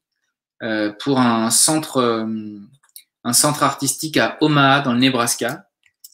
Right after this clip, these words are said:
euh, vers le, le centre des, des États-Unis. Donc, c'est, euh,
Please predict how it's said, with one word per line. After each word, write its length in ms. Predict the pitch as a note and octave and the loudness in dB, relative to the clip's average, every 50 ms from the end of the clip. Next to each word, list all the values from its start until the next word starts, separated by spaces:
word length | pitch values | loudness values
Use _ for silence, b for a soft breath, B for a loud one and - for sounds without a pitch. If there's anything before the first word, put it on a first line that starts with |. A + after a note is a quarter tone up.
| _ _ _ - | _ _ _ -14
euh, 280 | A2+ A2 G#2+ G#2+ G#2 G2+ | -14 -12 -12 -12 -12 -12
vers 180 | - A#2 A2 A2 | -8 -6 -4 -4
le, 360 | A2 G#2 F#2+ F#2+ F#2+ - - | -2 -4 -4 -4 -8 -10 -10
le 100 | G#2 A2+ | -8 -4
centre 420 | A#2 - - C#3+ C#3+ D3 - B2 A2+ | -2 0 0 0 0 0 -2 0 2
des, 400 | G#2+ G#2+ G#2+ G#2 G2+ F#2+ - G2+ | 2 2 2 2 -2 -4 -6 -6
des 200 | G#2+ A2+ A2 A#2+ | -6 -6 -4 -2
États-Unis. 580 | A2+ B2+ B2 A#2+ B2+ B2 A#2+ C3+ D#3+ G#3 - _ _ _ _ _ _ _ _ _ _ _ - - - _ _ _ _ _ - - - _ _ _ _ _ _ _ _ _ _ _ _ - - _ _ _ _ _ _ _ _ _ _ _ _ _ _ _ _ _ _ - | -2 -2 0 0 0 0 0 0 -2 -4 -8 _ _ _ _ _ _ _ _ _ _ _ -18 -18 -18 _ _ _ _ _ -20 -20 -20 _ _ _ _ _ _ _ _ _ _ _ _ -20 -20 _ _ _ _ _ _ _ _ _ _ _ _ _ _ _ _ _ _ -4
Donc, 180 | A#2 A#2 A#2+ | -2 -2 0
c'est, 340 | - - - - - C#3 C3+ | 0 0 0 2 2 4 4
euh, 460 | C3 B2 A2+ A2 G2+ F#2+ F#2 F#2 F2 | 4 4 2 0 -2 -4 -6 -8 -10